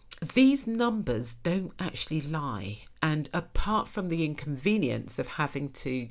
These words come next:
you know, go up by train with people coughing in my face,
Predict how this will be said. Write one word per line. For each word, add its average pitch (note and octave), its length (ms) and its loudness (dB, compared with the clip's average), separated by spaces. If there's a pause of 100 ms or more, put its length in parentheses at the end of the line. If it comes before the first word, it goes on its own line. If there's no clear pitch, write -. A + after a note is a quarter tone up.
(160)
you F#2 240 -4
know, A2 120 -4
go - 180 -2
up - 160 -4
by A#2 160 -8
train D3+ 600 2 (500)
with C3+ 160 -6
people - 260 -2
coughing A#2+ 440 -6
in A2 100 -4
my A#2+ 100 -6
face, D#3 720 0